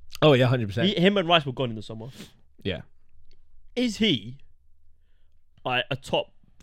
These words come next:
Speaker 2: five manager in the league? Or top six, maybe?
Speaker 1: Oh.
Speaker 2: 'Cause, uh, you're saying,
Speaker 1: I think
Speaker 2: you're obviously, you're
Speaker 1: tactically,
Speaker 2: obviously,
Speaker 1: no.
Speaker 2: you're obviously saying Pep. You're obviously saying Jurgen, Mikel,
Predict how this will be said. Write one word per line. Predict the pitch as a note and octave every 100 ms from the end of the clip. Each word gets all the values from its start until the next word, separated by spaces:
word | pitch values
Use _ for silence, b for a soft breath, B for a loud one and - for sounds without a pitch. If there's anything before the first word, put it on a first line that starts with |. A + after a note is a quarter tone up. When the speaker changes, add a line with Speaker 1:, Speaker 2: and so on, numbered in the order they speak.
| -
Speaker 2:
five | - - D3 B2+
manager | C3 A#2 A2+
in | A2
the | A2+
league? | A2+ C3 - - - - - - - - - - _ _ _ _ _ - - -
Or |
top | C3 F3+ -
six, | - C#3+
maybe? | E3+ F3+ E3
Speaker 1:
Oh. | C3+ A2+ G2+ F2+ -
Speaker 2:
'Cause, | F#3
uh, | F3 F#3
you're | F#3+
saying, | - G#3
Speaker 1:
I | F#3
think | C4+ A#3 F3+
Speaker 2:
you're | B3+
obviously, | A#3+ A3+
you're | A3
Speaker 1:
tactically, | F#3+
Speaker 2:
obviously, | F#3 D#3+
Speaker 1:
no. | C#3+
Speaker 2:
you're | G#2+
obviously | G#2+ G#2+
saying | F3+ E3 C#3+ B2+
Pep. | - C#3+ C3 - - b
You're | b D3
obviously | C3+ B2
saying | - C#3 C3
Jurgen, | C#3+ C#3 C3+ C3+ C3 B2+ -
Mikel, | C3+ B2 C#3 B2+ A#2+ A#2+ A#2 C3